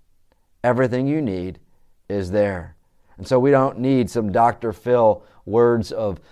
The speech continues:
seventeen ways you can fix this or that. God has spoken to us. The law of the Lord is perfect. It's complete. It lacks nothing. What's it do? What's the product?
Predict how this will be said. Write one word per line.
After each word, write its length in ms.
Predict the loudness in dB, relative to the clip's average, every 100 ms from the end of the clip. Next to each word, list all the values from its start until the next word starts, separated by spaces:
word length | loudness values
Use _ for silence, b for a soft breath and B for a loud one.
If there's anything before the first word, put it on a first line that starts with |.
| b
seventeen 680 | -6 -4 -2 -4 -4 -6 0
ways 340 | 0 0 -2
you 60 | -4
can 180 | -8
fix 300 | -4 -4 -4
this 240 | -4 -4 -4
or 100 | -4
that. 380 | -4 -4 -6 -12 _ _ _ -8
God 440 | -2 0 0 -2 -6
has 280 | -6 -6
spoken 680 | -10 -6 -2 -2 -2 -8 -10 -12
to 240 | -8 -8
us. 400 | -8 -10 -12 -18 -20 _ _ _ -6
The 120 | -4
law 600 | -2 -2 4 6 6 2
of 100 | -2
the 100 | -4
Lord 380 | 0 2 0 0
is 280 | -8 -8 -12 _ _ _
perfect. 600 | -10 2 2 2 -4 -6 -10
It's 180 | -12
complete. 680 | -8 -10 -10 -6 -2 -2 -2
It 160 | -8 -6
lacks 320 | -6 -6 -8
nothing. 520 | -4 -2 -2 -4 -8 b b _
What's 340 | 4 4 4
it 180 | -4 -4
do? 220 | 0 2
What's 200 | 2 0
the 120 | -4
product? 560 | -4 2 4 4 2 -4